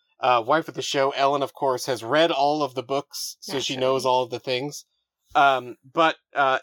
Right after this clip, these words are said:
Speaker 1: it's kind of cool. Um, so one half of the show has been completely made for the show. So, like, no one knew it was gonna happen,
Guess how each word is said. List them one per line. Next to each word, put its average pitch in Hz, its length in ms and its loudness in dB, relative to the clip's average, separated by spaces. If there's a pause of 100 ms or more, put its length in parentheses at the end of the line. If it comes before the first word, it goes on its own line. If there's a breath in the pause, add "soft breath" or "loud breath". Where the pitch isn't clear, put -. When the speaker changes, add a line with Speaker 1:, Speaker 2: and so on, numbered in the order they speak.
Speaker 1:
it's 151 200 -10
kind 165 280 -2
of - 100 -10
cool. 196 540 0 (480)
Um, 135 340 2
so 139 580 0 (320)
one 165 280 0
half 175 300 2
of 147 100 -18
the 151 80 -4
show 135 380 0
has 139 220 -2
been 139 180 -4
completely 143 560 -8
made 127 300 -2
for 131 200 -2
the 127 80 -4
show. 127 460 0 (560)
So, 143 160 0
like, 127 200 2
no 151 200 2
one 151 120 2
knew 147 140 0
it 151 40 -2
was 135 100 -8
gonna 135 160 -2
happen, 135 440 0